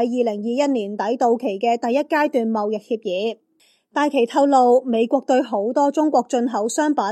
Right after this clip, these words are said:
豁免徵收三零一條款關稅，但係呢一啲豁免項目已經過期多時，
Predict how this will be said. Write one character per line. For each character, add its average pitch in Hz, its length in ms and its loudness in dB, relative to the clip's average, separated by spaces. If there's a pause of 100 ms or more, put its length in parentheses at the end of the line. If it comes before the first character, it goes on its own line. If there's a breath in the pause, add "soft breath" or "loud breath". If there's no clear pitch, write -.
(120)
豁 269 160 0
免 220 240 -4
徵 294 180 0
收 285 240 0
三 294 300 -2
零 208 160 -2
一 254 100 -4
條 220 220 -2
款 226 200 -4
關 302 220 -2
稅， 254 380 0 (400 soft breath)
但 294 100 2
係 285 120 0
呢 320 100 4
一 370 60 4
啲 359 200 0
豁 320 100 2
免 262 200 2
項 269 200 -2
目 233 300 2
已 233 140 -4
經 294 180 -2
過 254 160 2
期 226 220 -6
多 254 200 0
時， 262 140 -4